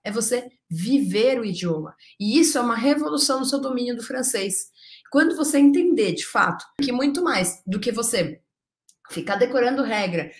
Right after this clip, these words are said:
ficar preenchendo lacuna, você precisa viver o idioma, aí sim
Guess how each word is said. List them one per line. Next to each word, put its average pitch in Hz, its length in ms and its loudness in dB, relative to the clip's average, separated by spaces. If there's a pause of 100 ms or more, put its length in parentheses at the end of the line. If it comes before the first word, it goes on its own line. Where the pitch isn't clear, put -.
ficar 214 220 -2
preenchendo 262 480 -2
lacuna, 240 480 -4 (180)
você 196 200 -4
precisa 208 380 -4
viver 196 580 2
o 254 80 0
idioma, 196 640 -2 (380)
aí 214 220 -2
sim 202 340 -8